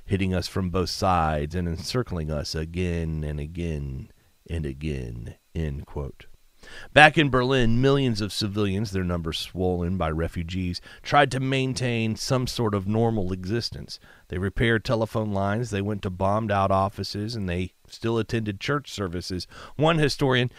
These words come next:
describes the atmosphere in the city with these words, quote,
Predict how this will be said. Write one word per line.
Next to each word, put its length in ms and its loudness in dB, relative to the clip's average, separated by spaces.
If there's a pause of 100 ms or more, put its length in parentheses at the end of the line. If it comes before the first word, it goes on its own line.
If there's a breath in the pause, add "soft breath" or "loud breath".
(160 loud breath)
describes 540 6
the 120 2
atmosphere 540 2
in 80 -6
the 80 -4
city 480 -2 (220 soft breath)
with 180 0
these 300 0
words, 340 -6
quote, 320 -2